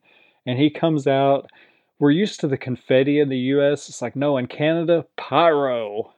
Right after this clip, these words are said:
We have pyro on the stage. It is really cool."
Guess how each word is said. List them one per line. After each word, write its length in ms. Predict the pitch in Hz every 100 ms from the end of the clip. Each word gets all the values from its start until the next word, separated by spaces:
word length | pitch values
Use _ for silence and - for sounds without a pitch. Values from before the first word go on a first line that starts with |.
| -
We 120 | 156
have 220 | 143 117
pyro 680 | - 156 180 180 160 135 120
on 60 |
the 60 | 117
stage. 500 | - 147 123 117 107
It 60 | 123
is 320 | 151 135 123
really 340 | 131 156 151
cool." 460 | 135 143 147 110